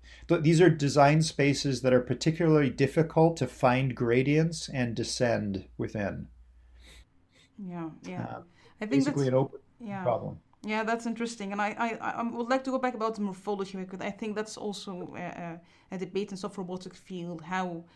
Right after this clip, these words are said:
Speaker 2: how morphological computation can enhance understanding, uh, how we control soft robots. So in Xenobot, how
Speaker 1: Right.
Speaker 2: the morphology was important for you, since it's dynamically changing structure and it's challenging. So how, how
Speaker 1: Yeah.
Speaker 2: you manage that?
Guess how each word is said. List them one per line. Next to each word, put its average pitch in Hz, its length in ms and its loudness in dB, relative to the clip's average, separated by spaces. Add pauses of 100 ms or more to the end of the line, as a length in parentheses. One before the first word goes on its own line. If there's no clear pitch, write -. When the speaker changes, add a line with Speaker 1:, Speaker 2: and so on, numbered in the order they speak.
(140)
Speaker 2:
how 202 120 0
morphological 190 540 -4
computation 180 720 -10
can 175 280 -8
enhance 180 440 -8
understanding, 185 960 -8
uh, 165 200 -12 (380)
how 214 160 -2
we 233 80 -2
control 196 600 -8
soft - 400 -12
robots. 175 360 -8
So 175 280 -4 (380)
in 208 80 -2
Xenobot, 233 420 0
how 220 180 -2
Speaker 1:
Right. 226 80 0
Speaker 2:
the 226 60 -4
morphology 196 480 -6
was 185 160 -10
important 180 420 -10
for 165 140 -14
you, 156 260 -10 (140)
since 214 260 -4
it's 190 160 -6
dynamically 196 600 -6
changing 185 460 -8
structure 165 520 -10
and 165 260 -10
it's 175 200 -12
challenging. 180 560 -10 (480)
So 190 140 -12
how, 208 320 -2
how 208 180 -4
Speaker 1:
Yeah. 196 180 6
Speaker 2:
you - 60 -6
manage - 200 -12
that? - 220 -18